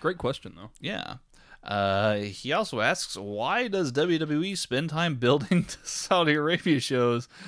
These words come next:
Speaker 2: uh, on T V but do nothing to make me care about said shows?"
Speaker 1: So I'm gonna answer your question with another question. When was the last time W W E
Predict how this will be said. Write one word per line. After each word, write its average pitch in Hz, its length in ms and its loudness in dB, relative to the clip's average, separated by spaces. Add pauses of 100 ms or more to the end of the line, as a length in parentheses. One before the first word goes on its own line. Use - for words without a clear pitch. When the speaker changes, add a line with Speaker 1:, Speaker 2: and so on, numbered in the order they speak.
(180)
Speaker 2:
uh, 104 380 4
on 113 220 2
T 120 200 0
V 110 320 2
but 104 300 0
do 110 200 0
nothing 107 500 -2
to - 120 -10
make 98 320 -6
me 95 120 -8
care 92 360 -6
about 95 320 -4
said 80 240 -8
shows?" 85 340 -6 (720)
Speaker 1:
So 104 400 0 (200)
I'm 139 120 -4
gonna 165 140 -2
answer 107 260 -4
your 117 160 -4
question 98 520 -8
with 120 180 -6
another 147 240 -2
question. 92 400 -8 (1600)
When 190 100 -4
was 247 100 -2
the 185 60 0
last 190 160 2
time 165 220 4
W 135 280 0
W 123 280 2
E 123 280 0